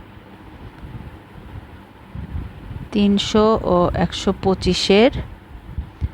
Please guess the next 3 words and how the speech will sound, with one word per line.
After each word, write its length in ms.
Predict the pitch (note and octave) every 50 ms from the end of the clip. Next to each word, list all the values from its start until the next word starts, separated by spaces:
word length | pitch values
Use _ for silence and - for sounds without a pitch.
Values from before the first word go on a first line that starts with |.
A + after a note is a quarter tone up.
| - - - - - - - - - - - - - C4 -
গসাগু, 480 | F#3 F3+ F3 - - F3+ E3 E3+ - E3 - - - - - - - - - - - - - - - - - - - - - - - - - - - - - - - - - - - - - - - - - - - - - - - - - - - - - - - - - - - - - - - - A3
গসাগু 300 | A#3 A#3 - C#4 C4+ D4 C#4+ C#4
বের 120 | C#4+ C4+